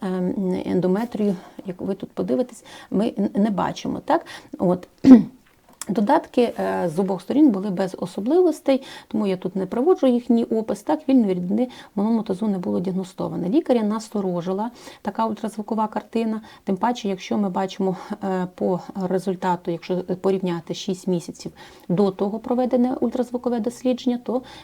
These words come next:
ми чітко бачимо, що проліферативний або швидкий так званий ріст вузла, так, поява ось нечітких контурів вузла,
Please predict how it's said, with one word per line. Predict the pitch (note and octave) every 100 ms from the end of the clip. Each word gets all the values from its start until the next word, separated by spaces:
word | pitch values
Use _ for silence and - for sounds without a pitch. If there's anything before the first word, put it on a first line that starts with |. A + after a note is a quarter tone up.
| -
ми | G3
чітко | - G#3 -
бачимо, | F#3 A3+ A3+ G#3+
що | G3 - F#3+
проліферативний | F#3+ F#3 F3+ F#3 F#3 B3+ B3 -
або | F3 G3+
швидкий | - G3 - A3
так | G3
званий | E3 F#3+ G3 F#3+
ріст | F#3 F3+ F3+
вузла, | F3 F3+ F3 F3 D#3+
так, | - A#3 - - - _ _ _ _ - - -
поява | G#3+ G3+ A3 G#3 -
ось | F#3+ F#3
нечітких | G3+ G#3 F#3+ - G#3 -
контурів | G3+ F3+ F3+ F3 F#3
вузла, | F#3+ G3+ A3 B3+